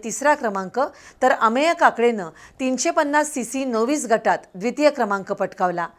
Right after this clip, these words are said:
या इव्हेंटमध्ये प्रथमच इंडोरन्स रेस प्रकाराचा समावेश होता. त्यामध्ये सुद्धा टीम डीजेचे अक्षय जाधव, शुभंकर कोळसे, आशिष जाधव, दुष्यंत जाधव,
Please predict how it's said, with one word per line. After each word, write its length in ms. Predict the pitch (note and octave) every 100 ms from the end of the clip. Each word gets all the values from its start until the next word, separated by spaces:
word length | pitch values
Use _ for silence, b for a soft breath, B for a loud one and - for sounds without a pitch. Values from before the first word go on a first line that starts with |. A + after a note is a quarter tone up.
| _ _ _ b b b
या 180 | C4+ D4+ B3
इव्हेंटमध्ये 600 | B3 D#4 E4+ C4+ G#3 A3
प्रथमच 600 | A3 F#3 C#4 C#4 F#3+ F#3+
इंडोरन्स 580 | A3+ A3 C4 C#4+ D4+ - G#3
रेस 260 | G#3+ A3+
प्रकाराचा 540 | - A3 A3 G#3 G#3+ B3
समावेश 500 | A3+ F#3+ F#3 F#3 G3
होता. 240 | F#3 E3+ b b b b b -
त्यामध्ये 380 | D4 D#4+ E4 E4
सुद्धा 360 | E4 A3 A3+
टीम 460 | F#3 - C#4+ D#4 C#4
डीजेचे 500 | A#3 G3 B3 B3 C#4
अक्षय 440 | C#4+ - - B3
जाधव, 400 | A3+ G#3+ F3+ G#3+ C#4 b b
शुभंकर 520 | - A#3+ B3+ C4+ C#4+
कोळसे, 440 | C4+ A3+ G3+ A3 C4+
आशिष 580 | - F#3+ - A#3+ -
जाधव, 420 | G3 F#3 F#3+ G3+ C#4 B B
दुष्यंत 480 | G3+ A#3+ - C4+ C4+
जाधव, 380 | A#3+ G#3 F#3+ A3